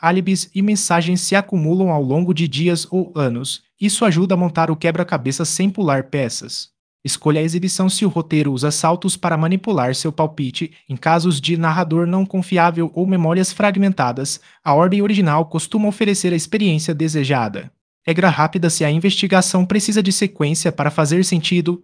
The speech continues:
siga a cronológica. Se a surpresa é o motor da trama, siga a exibição. Dica rápida: comece pela ordem de exibição.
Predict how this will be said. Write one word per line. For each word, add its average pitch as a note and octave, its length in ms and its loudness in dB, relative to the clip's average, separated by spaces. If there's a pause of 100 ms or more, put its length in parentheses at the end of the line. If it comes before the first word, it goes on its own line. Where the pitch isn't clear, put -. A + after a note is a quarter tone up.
siga F3 280 2
a - 20 2
cronológica. C#3+ 920 0
Se - 160 -4
a C3 80 2
surpresa F#3 720 0
é E3+ 140 2
o - 20 4
motor F3+ 300 2
da D#3 100 2
trama, F#3+ 500 2
siga F#3 360 0
a C#3+ 40 4
exibição. C#3+ 680 -2 (340)
Dica G3+ 300 2
rápida: C3+ 480 0 (140)
comece D#3 320 2
pela E3+ 260 2
ordem D#3 300 4
de C#3+ 80 2
exibição. D3 600 0